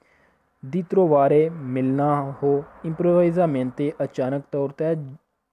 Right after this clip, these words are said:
li animali जानवरों का, वागांती जंगली जो होते हैं, सुलह करे जाता, करे जाते के ऊपर, यानी कि जो हम ऊपर साइन देख कर आए हैं, कहता है कि मुमकिन है अचानक हमें वो जानवर यहाँ पर मिल जाएं। सवाल हमारा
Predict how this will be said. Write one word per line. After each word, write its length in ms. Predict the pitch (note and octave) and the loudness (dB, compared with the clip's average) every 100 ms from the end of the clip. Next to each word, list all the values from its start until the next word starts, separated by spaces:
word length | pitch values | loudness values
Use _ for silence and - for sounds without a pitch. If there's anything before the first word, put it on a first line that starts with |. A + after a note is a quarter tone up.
| D#3+ | -8
li 160 | D#3+ E3 | -2 0
animali 420 | D3+ D#3+ C#3+ C#3+ | 0 0 0 0
जानवरों 380 | C#3 A#2 A#2 D3+ | -2 -4 -4 -2
का, 140 | E3 | -2
वागांती 480 | D3+ B2+ A#2 A#2+ D3 | -2 -2 -4 -6 -8
जंगली 380 | D3 A#2+ B2 D3 | -8 -6 -6 -4
जो 160 | D3+ | -4
होते 220 | C3+ - A#2 | -4 -6 -8
हैं, 160 | C#3+ | -8
सुलह 280 | - A#2+ C3 | -8 -6 -6
करे 260 | B2 C3+ A#2+ | -4 -6 -4
जाता, 320 | G#2 - C3+ | -4 -4 -6
करे 200 | B2+ A2+ | -6 -8
जाते 280 | G#2 G2 G#2+ | -8 -8 -14
के 120 | - | -12
ऊपर, 80 | A2+ | -10
यानी 180 | C3+ | -6
कि 100 | C#3+ | -6
जो 100 | C#3 | -6
हम 180 | C3+ C#3 | -6 -8
ऊपर 220 | D3 D#3 | -6 -6
साइन 320 | C#3+ A#2 C3 C#3+ | -6 -6 -8 -4
देख 160 | B2+ | -6
कर 160 | - C3 | -4 -6
आए 120 | B2+ | -6
हैं, 200 | B2+ C#3+ - - - - - - - | -8 -10 -14 -20 -20 -20 -20 -14 -6
कहता 320 | E3+ E3+ F#3+ | -4 0 0
है 140 | F3+ | 0
कि 240 | F#3 G3 G3+ - - - - - | -4 -6 -6 -10 -20 -20 -18 -10
मुमकिन 460 | D3 F3 G3+ A3 E3+ | -4 -2 0 2 2
है 220 | C3+ - | 0 -4
अचानक 640 | D#3 D#3+ F3+ F3+ F#3+ - | -4 -4 -2 -2 -2 -4
हमें 380 | C3+ C3 D3 D#3+ | -6 -4 -4 -6
वो 240 | D3+ D#3 | -2 -2
जानवर 360 | C#3+ A#2 A#2 C3+ | -2 -4 -4 -6
यहाँ 300 | B2+ A2+ A2 | -6 -8 -8
पर 80 | A#2+ | -10
मिल 320 | B2 A2+ A2+ | -8 -8 -8
जाएं। 220 | G#2 F2+ - | -8 -14 -18
सवाल 300 | - A2 A2+ | -10 -8 -6
हमारा 320 | A#2 E3+ | -8 -10